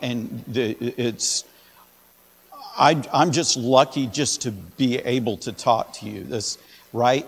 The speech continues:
And that's where, uh, the, the humility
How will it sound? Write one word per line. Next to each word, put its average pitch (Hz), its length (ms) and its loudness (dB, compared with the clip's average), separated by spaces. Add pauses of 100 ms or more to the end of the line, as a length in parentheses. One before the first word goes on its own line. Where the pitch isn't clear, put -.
(420)
And 139 200 4
that's 160 380 4
where, 151 500 2 (400)
uh, 110 380 6 (2000)
the, 135 260 2 (400)
the 131 100 6
humility 131 920 4